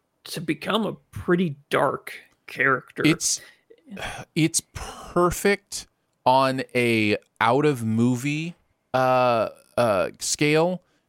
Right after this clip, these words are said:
Speaker 2: because this is their last Spider-Man movie that Marvel and Sony have guaranteed together. So, like,
Speaker 1: Yeah.
Speaker 2: the, the,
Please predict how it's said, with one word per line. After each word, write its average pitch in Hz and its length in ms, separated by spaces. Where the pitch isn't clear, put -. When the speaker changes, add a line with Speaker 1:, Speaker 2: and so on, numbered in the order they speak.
Speaker 2:
because 127 760
this 135 220
is 156 140
their 139 240
last 120 460
Spider-Man 117 560
movie 120 380
that 104 220
Marvel 107 360
and 104 80
Sony 107 320
have 101 200
guaranteed 107 500
together. 82 440
So, 139 420
like, 139 280
Speaker 1:
Yeah. - 180
Speaker 2:
the, 135 260
the, 123 340